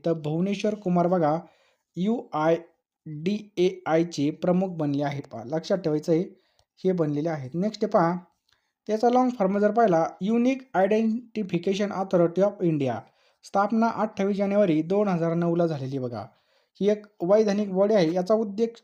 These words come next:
काय आहे बघा? उद्देश बघा, युनिक आयडेंटिफिकेशन नंबर म्हणजे सर्व भारतीयांना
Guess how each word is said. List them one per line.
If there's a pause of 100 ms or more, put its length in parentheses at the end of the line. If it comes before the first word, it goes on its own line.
(100)
काय
आहे
बघा? (540)
उद्देश
बघा,
युनिक
आयडेंटिफिकेशन
नंबर
म्हणजे
सर्व
भारतीयांना